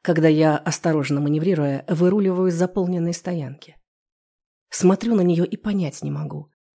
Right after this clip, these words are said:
что со мной происходит рядом с ней. По всем фронтам прорывает.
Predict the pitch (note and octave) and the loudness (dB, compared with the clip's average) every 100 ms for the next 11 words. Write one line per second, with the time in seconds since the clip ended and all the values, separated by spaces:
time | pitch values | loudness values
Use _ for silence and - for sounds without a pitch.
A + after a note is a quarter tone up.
0 | _ - - - A#3+ - G#3 G3+ G#3 - | _ -6 -4 -2 -4 -2 -2 0 -2 -4
1 | G3 F#3 - - D3 D3+ _ - _ - | -6 -6 -8 -6 -6 -8 _ -20 _ 0
2 | D3+ C#3 C#3+ D3 D3+ C#3 C3 _ _ _ | 2 2 0 -2 -4 -6 -10 _ _ _
3 | _ _ _ E3+ D#3 - A#3 A3 - G3+ | _ _ _ 0 2 2 2 0 0 0
4 | G3 - C3+ A#2+ - C3+ C3+ B2+ A#2+ - | 0 -2 -4 -4 -2 0 0 -4 -8 -14
5 | - | -20